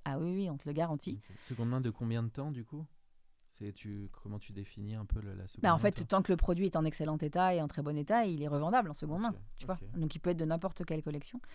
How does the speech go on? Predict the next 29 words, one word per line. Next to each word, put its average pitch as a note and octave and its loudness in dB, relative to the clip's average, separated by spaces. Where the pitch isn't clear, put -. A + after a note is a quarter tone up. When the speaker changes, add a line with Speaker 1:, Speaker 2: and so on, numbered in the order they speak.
Speaker 1:
Et, F#3+ 6
euh, E3 6
et F3+ 2
après, D#3 0
on G3+ 2
a E3 2
ouvert F#3 2
des D#3+ 0
corners F#3 2
en D#3+ 2
magasin, D#3 2
dans D#3+ -2
lequel, G3+ 2
euh, D3+ 0
il D3+ -2
y D#3+ 4
a F3+ 6
d-, E3+ -6
parfois G3 -2
des E3 -2
corners F3+ 0
de E3+ -2
seconde D#3+ -2
main G#3+ 2
au F#3 6
sein G3+ 0
des, D#3+ -2
enfin, C#3 -4
à, C#3 2